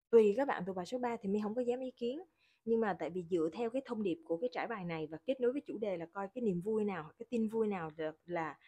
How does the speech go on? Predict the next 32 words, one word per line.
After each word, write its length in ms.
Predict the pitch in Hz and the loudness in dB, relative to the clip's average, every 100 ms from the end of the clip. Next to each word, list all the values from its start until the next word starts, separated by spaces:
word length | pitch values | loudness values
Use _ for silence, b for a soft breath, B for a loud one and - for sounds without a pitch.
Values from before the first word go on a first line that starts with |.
| B _ | B _
là 140 | 175 | 0
đang 200 | 175 208 | 2 2
đến 220 | 208 247 | 2 2
với 100 | 285 | 2
các 140 | 277 311 | 2 -2
bạn 160 | 220 170 | -4 -4
tụ 100 | 165 | -8
bài 100 | 160 | -6
số 140 | 240 | -6
ba 100 | 240 | -4
á, 260 | 233 220 262 b b b b _ - | -4 -4 -10 b b b b _ -6
thì 80 | |
rõ 180 | 180 160 | 0 0
ràng 320 | 247 240 190 | 2 0 -2
là 260 | 180 165 151 _ _ | -2 -4 -6 _ _
mi 180 | 220 226 | 4 4
đang 280 | 220 214 214 | 6 0 0
nhìn 180 | 202 165 | 0 -2
thấy 220 | 196 226 | -2 -2
rằng 180 | 277 - | -2 -2
bạn 180 | 151 160 | -4 -4
đang 200 | 208 196 | -8 -4
bước, 180 | 311 339 _ _ _ | -4 -4 _ _ _
bạn 240 | - 165 180 | -4 -2 -2
đang 240 | 220 226 - _ _ _ _ _ _ _ _ | -2 -4 -6 _ _ _ _ _ _ _ _
dần 560 | 190 180 233 202 185 175 | -14 6 8 8 2 2
bước 220 | 220 330 | 2 2
đến 240 | 233 247 339 | 2 2 2
một 200 | 220 - | -2 -2
cái 200 | 269 262 | -4 -2
giai 160 | 226 247 | 0 0
đoạn 280 | 196 139 | -2 -6